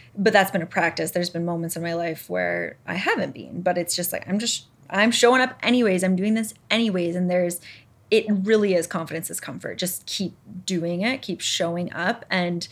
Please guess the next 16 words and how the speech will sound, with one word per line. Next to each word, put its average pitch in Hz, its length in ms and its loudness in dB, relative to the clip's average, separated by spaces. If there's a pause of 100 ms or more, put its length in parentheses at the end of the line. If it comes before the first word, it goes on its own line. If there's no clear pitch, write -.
(540)
success 214 520 2
is 226 100 -4
inevitable 208 540 0
for - 140 -8
you 151 120 -6
if 165 120 -8
you 170 80 -2
keep - 200 -10
showing 151 260 -6
up 180 140 -4
in 202 100 2
any 202 380 0
area 151 240 -2
of - 120 -12
your 143 140 -4
life. 90 440 -6